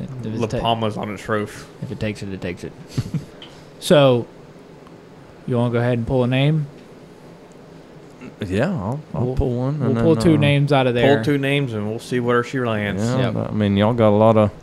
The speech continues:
Speaker 3: looks like a pretty good batch there.
Speaker 2: Well, it's been a few weeks.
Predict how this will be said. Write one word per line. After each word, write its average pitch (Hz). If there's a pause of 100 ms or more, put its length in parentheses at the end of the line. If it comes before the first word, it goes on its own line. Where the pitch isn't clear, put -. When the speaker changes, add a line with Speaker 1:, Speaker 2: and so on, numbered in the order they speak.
(420)
Speaker 3:
looks 117
like 117
a 110
pretty 123
good 110
batch 123
there. 107 (140)
Speaker 2:
Well, 123
it's 165
been 392
a 381
few 339
weeks. 247